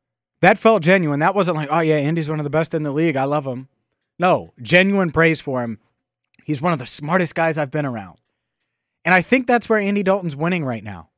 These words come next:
He's joking on the final drive, which I think is probably the best drive of, of his career. Dave Lapham on that in a second. Andy Dalton is as comfortable as I've ever seen him, and that's led to him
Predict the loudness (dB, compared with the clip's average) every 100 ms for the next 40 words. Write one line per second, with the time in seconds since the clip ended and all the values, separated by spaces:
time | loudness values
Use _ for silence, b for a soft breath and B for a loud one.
0 | _ _ _ _ _ _ _ _ _ -10
1 | -2 -2 -2 -2 2 4 4 2 4 2
2 | 0 0 2 0 2 4 4 0 -2 -4
3 | -4 -12 _ _ -4 -2 -2 -4 -4 -2
4 | -2 0 0 -2 -2 -4 -4 -2 -2 -2
5 | -8 -10 -8 -6 -6 -6 -4 2 2 0
6 | b b b -2 2 0 0 -2 -2 -2
7 | -2 -6 -4 -4 -6 -14 _ _ _ _
8 | _ _ _ _ _ _ _ _ _ _
9 | _ -2 0 2 4 4 2 0 -2 -6
10 | _ _ _ _ _ -4 -2 -4 -6 0
11 | 0 2 0 0 0 0 0 0 0 2
12 | 2 0 -2 -4 -10 _ _ -2 0 0
13 | 0 0 0 -2 -2 -4